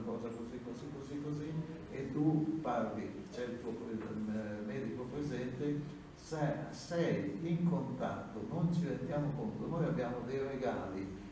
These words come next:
per ogni giorno, dovremmo festeggiare un regalo che sia stato fatto, il telefono è un regalo,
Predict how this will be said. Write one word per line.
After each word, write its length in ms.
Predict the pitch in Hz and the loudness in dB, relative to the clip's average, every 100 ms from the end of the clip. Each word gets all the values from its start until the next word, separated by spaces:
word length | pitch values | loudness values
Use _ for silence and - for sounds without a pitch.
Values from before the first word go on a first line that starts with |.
| - | 0
per 180 | 147 147 | 4 8
ogni 440 | 165 170 165 156 | 8 8 8 6
giorno, 500 | 143 151 - - - - | 6 6 6 6 2 0
dovremmo 320 | 127 - 160 | 0 0 0
festeggiare 880 | 143 147 147 143 143 151 156 170 165 | 0 0 0 -2 0 2 4 4 4
un 180 | 147 143 | 4 2
regalo 600 | 127 127 - 147 147 143 | 2 2 2 4 4 2
che 120 | 127 | 0
sia 200 | 123 117 | -2 -2
stato 360 | - 117 120 | -2 -2 0
fatto, 440 | 113 - - - 110 | -2 -4 -6 -6 -6
il 160 | 120 | -4
telefono 560 | 120 143 143 143 143 143 | 0 0 2 2 0 -2
è 80 | 139 | -4
un 120 | 135 | -4
regalo, 560 | 127 113 104 107 110 | -2 0 0 -2 -6